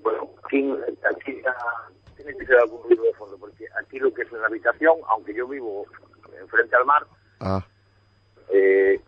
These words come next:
Speaker 1: no se oye el mar, porque
Speaker 2: Vale,
Speaker 1: estoy
Speaker 2: vale.
Speaker 1: de lejos, a la ventana, y no hay ningún ruido aquí. Entonces,
Speaker 2: Vale,
Speaker 1: tiene que
Speaker 2: vale.
Speaker 1: ser la ventana, como dices tú, a ver si aquí hay más, voy a abrir aquí esto.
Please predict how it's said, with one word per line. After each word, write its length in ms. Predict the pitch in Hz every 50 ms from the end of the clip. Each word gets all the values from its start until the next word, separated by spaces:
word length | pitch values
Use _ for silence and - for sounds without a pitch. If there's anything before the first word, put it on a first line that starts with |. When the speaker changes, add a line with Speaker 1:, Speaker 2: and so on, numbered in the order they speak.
| - 120
Speaker 1:
no 260 | 123 131 139 139 131 - -
se 80 | 127
oye 180 | 127 123 113 127
el 100 | 127 131
mar, 360 | 143 151 151 151 151 156 - - - - - -
porque 240 | - - - 110 98
Speaker 2:
Vale, 320 | 107 107 110 117 113 110
Speaker 1:
estoy 260 | 104 104 104 104 98 90
Speaker 2:
vale. 420 | 87 - - - - - - - - - - - -
Speaker 1:
de 80 | 123
lejos, 280 | 135 131 - - 127 - - - - - - - -
a 120 | 107 104 107
la 100 | 107 110 113 120
ventana, 420 | 117 - 143 143 139 147 147 - - - - - - - - - - - _ _ _ _ -
y 80 | 339
no 200 | 370 370 165 160
hay 120 | - 190 -
ningún 300 | 330 285 254 262 - 143
ruido 240 | 349 370 294 -
aquí. 140 | - - 330 330
Entonces, 280 | - - 127 - -
Speaker 2:
Vale, 300 | - 120 - - 113 -
Speaker 1:
tiene 100 | - -
que 60 | -
Speaker 2:
vale. 60 | 110 107
Speaker 1:
ser 120 | - - - - - - - - - - - - - 143 143
la 100 | 147 143
ventana, 380 | 151 151 143 - - 156 147 -
como 180 | - - -
dices 240 | 269 - - 139 - -
tú, 180 | - - - - - -
a 80 | 104
ver 180 | - 131 120 - -
si 100 | 131 123
aquí 300 | 117 - _ - 135 127
hay 140 | 127 127 - - - _ _ - - -
más, 140 | 113 117 - - _
voy 120 | 95 107 98
a 40 |
abrir 200 | 95 104 101 98 92 90
aquí 160 | 92 101 101
esto. 280 | 104 - - - 135